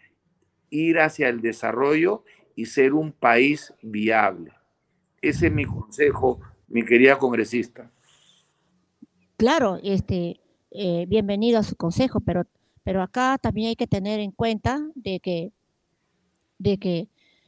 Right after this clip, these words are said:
Speaker 2: eh, es cierto, la, la, los trabajadores de las, de las pequeñas y medianas empresas no tienen beneficios, pero, eh,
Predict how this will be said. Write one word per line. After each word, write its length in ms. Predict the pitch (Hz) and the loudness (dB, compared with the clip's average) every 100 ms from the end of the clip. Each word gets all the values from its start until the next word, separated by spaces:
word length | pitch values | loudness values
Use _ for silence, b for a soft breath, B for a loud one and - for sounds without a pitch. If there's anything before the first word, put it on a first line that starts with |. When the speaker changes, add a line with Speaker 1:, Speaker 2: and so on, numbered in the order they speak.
| _ - | _ -6
Speaker 2:
eh, 320 | 202 202 - _ _ _ _ | -4 -4 -8 _ _ _ _
es 140 | 269 294 | -2 0
cierto, 560 | 349 466 - 196 156 _ _ _ 220 | 0 -2 -4 -8 -8 _ _ _ -6
la, 440 | 220 208 202 196 - | -2 -2 -2 -6 -8
la, 180 | 185 185 202 - 180 180 | -10 -8 -10 -10 -10 -10
los 220 | - 196 - | -6 -8 -6
trabajadores 600 | 190 190 196 226 311 285 | -6 -6 -4 0 0 0
de 100 | 202 | -2
las, 160 | 185 190 | -4 -8
de 200 | - 185 | -10 -8
las 120 | 175 180 | -8 -6
pequeñas 560 | 180 - 262 254 247 | -8 -4 -4 -4 -8
y 60 | 208 | -14
medianas 460 | 175 202 214 220 | -10 -8 -8 -10
empresas 600 | 180 - 254 247 269 311 - | -14 -4 -2 -2 -8 -12 -12
no 140 | 202 | -10
tienen 260 | 196 214 214 | -6 -6 -4
beneficios, 720 | 185 220 135 294 330 - _ _ _ _ _ - | -8 -10 -6 -6 -6 -16 _ _ _ _ _ -6
pero, 300 | 220 196 202 | -4 -2 -6
eh, 160 | - | -10